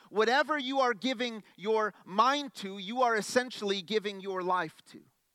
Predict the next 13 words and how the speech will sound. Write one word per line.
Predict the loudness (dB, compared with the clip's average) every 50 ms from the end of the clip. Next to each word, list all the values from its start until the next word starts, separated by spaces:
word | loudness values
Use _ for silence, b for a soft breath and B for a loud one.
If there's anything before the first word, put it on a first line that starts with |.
| _ _ _ _ _ _ _ _ _ _ _ _ _ _ _ _ _ _ _ _ _ _ _ _ -8
Or | -8
another | -2 -2 -2 -2 -2
way | -2 -2 -2
of | -2 -4
saying | -4 -4 -4 -4 -4 -4
that | -4 -4 -2
is | -4 -6 -10 -10
whatever | -10 -6 -4 -4 -2 -2 -4 -6
has | -6 -6 -6 -4 -6 -6 -8 -12
your | -12 -10 -10 -8
mind | -6 -6 -6 -6 -6 -8 -10 -12
has | -12 -10 -10 -10 -10 -12 -16 -20
you. | -20 -20 -20